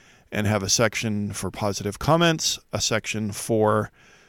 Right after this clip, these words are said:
accomplishments, and a section for professional development. And then I, in part three, told you about how an annual portfolio has made me a happier and better compensated leader.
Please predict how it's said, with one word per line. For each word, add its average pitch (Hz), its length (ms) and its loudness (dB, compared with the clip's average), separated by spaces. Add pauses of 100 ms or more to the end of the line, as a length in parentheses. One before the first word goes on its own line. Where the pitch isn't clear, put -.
(720)
accomplishments, 143 840 2
and 107 120 0
a 98 60 -4
section 104 440 -2
for 98 260 -2
professional 98 560 -4
development. 113 580 4 (760)
And 117 180 2
then 127 200 4
I, 117 200 2 (420)
in 110 160 0
part 117 260 2
three, 190 280 0
told 127 320 2
you 127 240 6
about 117 360 4
how 117 200 2
an 117 80 2
annual 113 260 0
portfolio 110 640 2
has 104 240 0
made 101 200 -2
me 180 380 2
a - 120 -4
happier 104 520 0
and 101 240 -4
better 98 200 0
compensated 98 760 -4
leader. 147 380 0